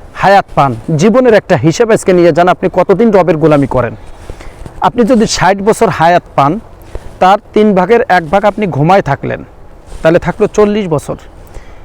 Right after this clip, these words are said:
বাকি চল্লিশ বছরের ভিতরে আপনার সাবালক হইতে আপনার চলে গেল পনেরো বিশ বছর, তাহলে থাকলো অ্যাভারেজ বিশ বছর বাদ দিলাম, থাকলো, আর বাকি থাকলো ষাট বছরের ভিতরে বিশ, বিশ, চল্লিশ চলে গেল,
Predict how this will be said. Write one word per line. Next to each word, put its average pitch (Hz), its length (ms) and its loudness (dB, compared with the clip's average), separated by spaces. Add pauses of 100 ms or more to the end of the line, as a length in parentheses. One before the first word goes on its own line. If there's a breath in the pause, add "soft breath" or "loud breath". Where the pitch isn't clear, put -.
(140)
বাকি 175 360 -2 (100)
চল্লিশ 233 360 2
বছরের 208 400 0
ভিতরে 185 320 2
আপনার 190 300 0
সাবালক 185 540 -2
হইতে 202 300 0 (600 loud breath)
আপনার 175 420 0
চলে 185 280 2
গেল 165 140 4 (120)
পনেরো 180 200 0
বিশ 156 260 -2
বছর, 139 280 -8 (420)
তাহলে 160 180 2
থাকলো 226 320 -2 (600 loud breath)
অ্যাভারেজ 226 360 2 (300)
বিশ 190 220 0
বছর 190 260 -2
বাদ 156 240 0
দিলাম, 160 280 -2
থাকলো, 180 280 -2 (540 loud breath)
আর 175 180 2
বাকি 160 300 0
থাকলো 202 300 0 (140)
ষাট - 240 -2
বছরের 190 340 0
ভিতরে 190 200 2
বিশ, 170 200 0
বিশ, 170 220 -2
চল্লিশ 185 320 2
চলে 202 220 2
গেল, 208 160 0